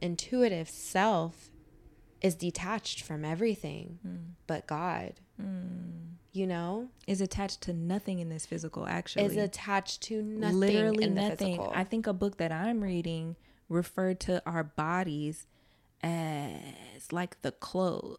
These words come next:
Speaker 2: or, like, the, the skin or something. It's like the clothe of the sp-, the clothes of the spirit. Your body is the clothes of the spirit,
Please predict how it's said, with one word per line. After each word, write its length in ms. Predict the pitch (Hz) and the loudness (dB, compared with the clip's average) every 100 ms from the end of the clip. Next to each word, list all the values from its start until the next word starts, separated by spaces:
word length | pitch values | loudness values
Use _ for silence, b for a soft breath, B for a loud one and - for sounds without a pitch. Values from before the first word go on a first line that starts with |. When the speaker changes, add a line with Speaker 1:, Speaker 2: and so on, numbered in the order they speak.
| - | 0
Speaker 2:
or, 260 | 180 190 - | 2 4 0
like, 320 | 185 180 - - _ _ _ _ _ _ - | -6 -6 -10 -20 _ _ _ _ _ _ -10
the, 280 | 170 185 147 | 2 4 4
the 120 | - 185 | 2 -2
skin 360 | - 214 220 | 0 -2 0
or 80 | 190 | 0
something. 340 | 185 269 254 | 0 0 0
It's 160 | - 240 | 0 2
like 180 | 240 220 | 2 2
the 80 | 208 | -2
clothe 440 | - 214 233 220 | 0 2 4 4
of 80 | 190 | 0
the 80 | 185 | -2
sp-, 220 | - - | -4 -6
the 100 | 185 | -6
clothes 400 | - 208 214 202 | -2 0 0 0
of 140 | 196 | -4
the 80 | 190 | -6
spirit. 560 | 175 - 170 - - - _ b b b _ | -12 -6 -6 -4 -6 -10 _ b b b _
Your 140 | 185 | 2
body 360 | 175 175 220 220 | 4 2 2 0
is 100 | 202 | 0
the 100 | 180 | -4
clothes 340 | - 190 190 | -2 0 0
of 100 | 190 | 0
the 80 | 170 | -4
spirit, 520 | - - 190 - - | -6 -2 -2 -2 -4